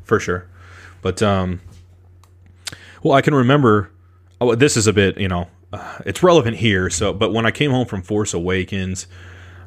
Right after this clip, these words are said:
and I was, he was asking me my thoughts on the movie, and I was talking to him about it, and there had been a thing on the news earlier in the day.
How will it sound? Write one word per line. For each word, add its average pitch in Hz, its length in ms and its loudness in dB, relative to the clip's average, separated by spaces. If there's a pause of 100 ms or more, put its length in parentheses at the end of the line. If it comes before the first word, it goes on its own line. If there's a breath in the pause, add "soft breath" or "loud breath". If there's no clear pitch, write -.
and 95 180 2
I 92 80 6
was, 90 240 2
he 98 120 2
was 92 120 4
asking 95 360 2
me 90 60 2
my 85 100 2
thoughts 90 320 0
on 87 60 0
the 85 80 2
movie, 87 460 4
and 82 80 -2
I 80 60 -4
was 76 140 -6
talking 92 320 0
to - 80 -4
him 87 100 0
about 87 340 2
it, 85 260 -2
and - 140 -12 (720 soft breath)
there 110 200 2
had 104 120 0
been 107 120 4
a 104 40 2
thing 107 160 2
on 101 80 4
the 95 80 4
news 95 320 4
earlier 95 200 4
in 90 60 4
the 90 60 2
day. 90 500 4